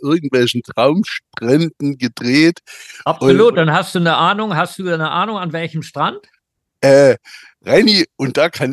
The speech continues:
Speaker 1: ich dir jetzt mal eine Geschichte erzählen. Ich war ja weltweit unterwegs und wenn irgendwo auf der Welt ein Strand war, wo eine Palme ins Wasser ragte, wurde von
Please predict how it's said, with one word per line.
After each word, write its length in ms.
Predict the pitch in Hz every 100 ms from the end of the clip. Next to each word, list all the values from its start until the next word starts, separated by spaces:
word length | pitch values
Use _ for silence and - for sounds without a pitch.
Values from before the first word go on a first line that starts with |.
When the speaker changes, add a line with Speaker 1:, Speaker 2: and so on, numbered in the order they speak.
| -
Speaker 1:
ich 160 | 226
dir 180 | - 208
jetzt 240 | 165 156 151
mal 140 | 139
eine 140 | 143
Geschichte 480 | 131 123 - 143 143
erzählen. 440 | 120 113 - 131 131
Ich 180 | 127 139
war 120 | 160
ja 220 | 175 156
weltweit 560 | 165 240 - 165 170 -
unterwegs 640 | 165 170 156 156 160 - -
und 240 | 139 139
wenn 160 | 165 180 -
irgendwo 560 | 185 240 254 - 175
auf 260 | 190 147 151
der 200 | 160 135
Welt 240 | 147 165 -
ein 220 | 131 135
Strand 440 | - - 139 269 -
war, 260 | 135 127 113
wo 100 | 127 139
eine 260 | 135 135 143
Palme 440 | - 160 196 240 202
ins 380 | 143 139 143 -
Wasser 480 | 131 170 180 139 107 - - -
ragte, 760 | 95 131 151 156 - 139 123 113 - - _ _ _
wurde 360 | 147 214 220 135 _ _ _ -
von 180 | 147